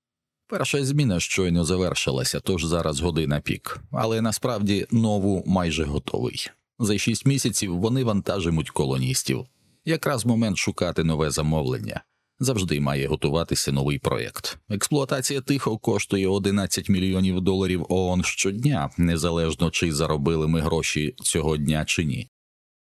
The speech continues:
Цього рота не просто прогодувати. А війна, ну що ж, ми сподіваємося, що вона ненадовго». «А зараз ви ще й біженців посадили на свою шию», — пустив жарт Голден.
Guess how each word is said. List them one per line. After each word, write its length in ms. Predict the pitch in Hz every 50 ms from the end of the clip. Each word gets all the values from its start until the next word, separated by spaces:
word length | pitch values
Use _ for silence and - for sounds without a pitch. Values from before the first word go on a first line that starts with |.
| _ _ _ _ _ _
Цього 300 | - - 135 135 135 143
рота 300 | 160 151 147 - 156 151
не 140 | 151 147 135
просто 420 | 117 107 92 87 - - - 85
прогодувати. 760 | - - 85 73 78 73 67 67 57 50 - - - - - - _ _ -
А 160 | 95 98 104
війна, 580 | 101 104 98 90 80 82 82 85 113 143 131 95 - - - -
ну 200 | 87 101 139 143
що 320 | - - - - - -
ж, 220 | - - - - - -
ми 300 | 120 113 120 165 - 185
сподіваємося, 1000 | - - - 202 180 165 165 156 156 156 160 156 151 143 127 - - 139 127 120
що 240 | - - - 123 113
вона 340 | 98 95 92 90 92 95 95
ненадовго». 720 | 87 80 78 73 69 67 - 53 57 - - 104 - - - _ _ _ _ _ _ _ _ _ _ _ _ _ _ _ _ _ _ _ -
«А 80 | 80
зараз 340 | 80 73 80 71 73 71 69
ви 140 | 73 73 71
ще 220 | - - - 73
й 100 | 71 71
біженців 580 | 69 67 78 101 123 151 147 127 - - 67 62
посадили 520 | - - - - 76 71 71 69 69 73
на 80 | 73 76
свою 320 | - - 82 76 73 71
шию», — 400 | 71 - - 71 67 67 67 67 - _
пустив 420 | - - 80 - - - 76 69 73
жарт 300 | 71 76 71 65 - 73
Голден. 480 | 73 69 67 62 58 53 52 - -